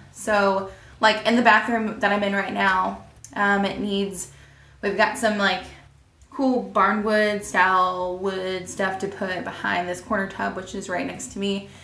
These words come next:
And then we have to do all the trim in the house. We're painting it white. You can see right now it's brown. And the walls are a really light gray. So in the video behind me, it kinda looks white, but it's really light gray. And then once we paint the trim white, I think, woo,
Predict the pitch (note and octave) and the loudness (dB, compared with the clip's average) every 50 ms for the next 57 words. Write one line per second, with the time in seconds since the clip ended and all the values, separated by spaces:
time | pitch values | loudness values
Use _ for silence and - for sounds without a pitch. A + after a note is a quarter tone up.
0 | - - - - - - A3+ A3+ A3 G#3+ G#3+ G#3+ G#3 G#3+ G#3 G3+ G3+ - F#3+ F3+ | -20 -20 -20 -2 2 2 4 6 4 4 4 2 2 0 -2 -2 -2 -4 -6 -6
1 | F#3 - - - G#3+ A#3 C4 C#4+ C#4 - - B3+ B3+ A#3+ A#3 A3+ G#3+ G#3+ G#3+ G3+ | -6 -6 2 4 6 6 6 6 2 0 0 0 2 4 4 4 2 2 0 0
2 | G3+ G3 G3 F#3+ G3+ G#3 - - G3+ G3+ - G#3 G3 G3 G3+ A3 A3+ F#3+ F#3+ F3 | 0 2 2 2 0 -2 -4 -8 -10 -6 -6 -4 -4 -2 -2 -4 -4 -4 -4 -4
3 | E3+ G3+ G#3+ - - - - - G3 G3 G3+ F#3 - - G3 F#3 F3+ - - - | -4 -4 -6 -8 -14 -14 -10 -10 -8 -8 -8 -8 -8 -8 -8 -6 -6 -6 -6 -6
4 | - F#3+ G3 G3 - - F3+ F#3 F#3 F#3+ G3+ G3+ G3+ - - - - - - - | -6 -6 -6 -6 -6 -6 -4 -4 -2 -2 -4 -6 -6 -12 -18 -20 -20 -20 -10 0
5 | - A3+ A3+ A3+ G#3+ G3+ G#3 G3+ G#3 G#3+ A3 A3 - - - G3 G3 G3 G3 F#3+ | 2 2 2 2 0 0 0 2 2 2 2 2 0 -2 -2 0 0 0 0 -2
6 | F#3 F3+ G3 F#3 F#3+ F#3 F3+ F3+ F3 F3 - - F3 F3 E3+ F3 F3 G3+ - - | -4 -4 -4 -4 -4 -4 -2 -2 -2 -2 -2 -2 -2 -2 0 0 -2 -6 -8 -14
7 | - - - - - F#3+ F3+ - - - - - - - - _ - - B3+ C4 | -20 -16 -8 -4 -4 -2 -2 -4 -6 -12 -20 -20 -20 -20 -20 _ 2 4 6 6
8 | C4 B3+ A#3 A3+ A3 A3 - - - - - - - - _ - - - - G#3+ | 6 6 4 4 2 2 -2 -8 -14 -20 -20 -20 -20 -20 _ -20 -18 -12 -10 -6
9 | G#3 G3+ G3+ F#3+ F#3 - G#3 G3 F#3+ G3 G3 - - F#3+ F#3 F3 A#3 A#3+ - - | -6 -4 -6 -6 -6 -4 -4 -2 -2 -4 -6 -6 -2 0 0 2 0 0 -4 -10
10 | - - - - - - _ - - A#3 G#3 F3 - - F#3+ - - - - - | -14 -20 -20 -20 -20 -20 _ -2 2 2 4 4 2 0 -4 -6 -10 -12 -10 -8
11 | G#3+ G#3 G#3+ G#3 G#3 G3 - - G3+ G3+ F#3+ F#3+ F#3+ F#3 - - G3 G3+ F#3+ F3+ | -6 -4 0 0 0 0 0 0 0 0 0 0 0 -2 -4 -4 -4 -4 -4 -4
12 | G3 G#3+ B3+ C4 B3+ C#4 B3+ - - - - A3 G#3 G#3 G3+ - - - F#3+ - | 0 2 2 2 2 0 -4 -4 -8 -8 -6 -4 -4 -4 -6 -8 -8 -8 -8 -8
13 | - - - G3 F#3+ F3 F#3+ G3 G3 - G3 F#3+ - G#3+ G3 G3 - - - - | -8 -8 -6 -6 -6 -6 -6 -6 -6 -6 -8 -10 -8 -8 -8 -8 -10 -14 -20 -20
14 | - _ _ _ - G3+ G3 G3+ A3+ B3+ D#4+ F4 F4 D4+ C#4 C4 A#3 A3 G#3+ G3+ | -20 _ _ _ -8 -6 -4 -2 0 0 0 0 -2 -2 -2 -2 -2 -4 -6 -10